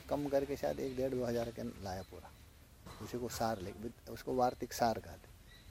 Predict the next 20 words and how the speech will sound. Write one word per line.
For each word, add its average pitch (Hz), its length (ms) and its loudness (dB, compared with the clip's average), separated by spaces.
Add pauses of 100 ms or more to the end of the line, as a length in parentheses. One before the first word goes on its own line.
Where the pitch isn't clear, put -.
(1080)
इतना 127 260 0
उसको 131 280 0
विचार 110 360 0
के 123 240 -6 (1700)
श्लोक 117 220 0
वा-, 117 160 8
उसको 120 320 -2
बोलते 120 240 0
बृहदारण्य 117 460 4
वार्तिक। 101 380 -4 (1040)
तो 123 80 -4
सुरेश्वर 139 540 6
आचार्य 143 420 6
को 151 460 6 (1600)
भाष्य 123 280 2
करने 143 280 6
उसके 135 220 0
ऊपर 139 160 4
तुम 143 140 0
लिखो, 147 400 4